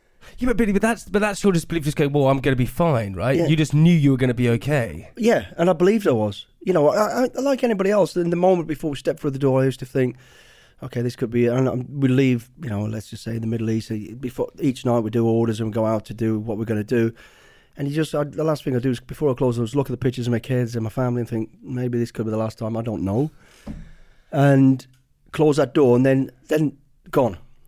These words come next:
Speaker 2: I don't wanna think about it no more. What have I gotta do? And that's all I thought about. What have I gotta do? And, y-, and I got asked this question the other day, you know, "What's, what's your saddest moment? What's all this?"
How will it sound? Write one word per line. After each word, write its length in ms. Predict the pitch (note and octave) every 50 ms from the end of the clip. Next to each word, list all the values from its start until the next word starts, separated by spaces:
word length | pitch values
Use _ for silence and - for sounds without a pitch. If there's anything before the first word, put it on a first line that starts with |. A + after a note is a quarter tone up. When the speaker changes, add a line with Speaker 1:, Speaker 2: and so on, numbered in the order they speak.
| _ _ _ _ _ -
Speaker 2:
I 60 | C#3
don't 80 | C#3+ D3
wanna 100 | C#3 B2+
think 160 | - C3+ C3
about 180 | B2 C3 B2+
it 60 | A#2 A#2
no 140 | B2 A#2+
more. 200 | A#2 A#2 A2+ A2
What 140 | G#2+ B2 C#3
have 100 | C3+ C3 C#3
I 40 |
gotta 160 | C#3 C3 A#2+ A2+
do? 320 | - B2 A#2 A#2 A2+ -
And 100 | - B2
that's 140 | C3 C3 - E3
all 80 | D3+
I 40 | C3
thought 180 | - - D3+ C3
about. 220 | A#2 A#2+ A2+ G#2
What 240 | B2+ C3 C#3 D3+ D3+
have 120 | D3+ C#3 C#3
I 40 |
gotta 160 | C3+ B2+ B2+ B2
do? 180 | C#3 D#3 C#3
And, 160 | B2 C3+ C#3+
y-, 180 | D3+ D3+ - E3+
and 180 | D#3+ D#3 D#3 - - - - _ _ - -
I 40 | A3+
got 100 | A3+ B3
asked 120 | G3 -
this 100 | F#3 D#3
question 280 | - E3+ D#3 - D#3 D3
the 60 | C#3+
other 120 | C3+ B2+ B2
day, 220 | D3+ E3 D#3+ C#3
you 240 | B2+ C3 B2+ C3 D#3+
know, 80 | D#3 C3
"What's, 300 | C3+ D3+ D#3 - - - -
what's 260 | E3+ D#3+ E3 - - C#3
your 60 | -
saddest 340 | - D#3+ C#3 C3 A#2+ - C#3
moment? 300 | C3+ C3+ C3 C3 C3+ C3
What's 160 | B2+ - -
all 100 | C#3 B2+
this?" 220 | C3+ D3+ C#3+ -